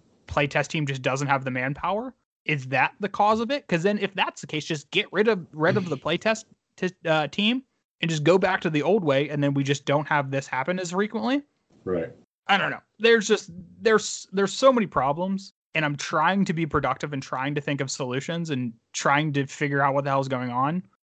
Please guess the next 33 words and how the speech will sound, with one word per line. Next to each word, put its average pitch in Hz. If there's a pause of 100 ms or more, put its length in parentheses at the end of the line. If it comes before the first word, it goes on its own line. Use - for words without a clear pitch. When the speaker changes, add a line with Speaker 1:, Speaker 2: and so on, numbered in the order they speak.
Speaker 1:
but 170
I'm 180
just 165
one 156
asshole. - (280)
Speaker 2:
Yeah, 131 (420)
we're -
just 117
two 120
of -
'em. - (300)
Speaker 1:
Yeah, 196
that's, 196
yeah, 175
we 175
are 190
two 214
assholes. 214 (200)
Speaker 2:
Huh. - (360)
We've 143
done 196
Speaker 1:
I 190
Speaker 2:
a -
Speaker 1:
don't 139
Speaker 2:
lot 113
Speaker 1:
think -
Speaker 2:
of 98
Speaker 1:
that 98 (160)
Speaker 2:
complaining. 80
Speaker 1:
stops 175
in, 175
in 180
just 156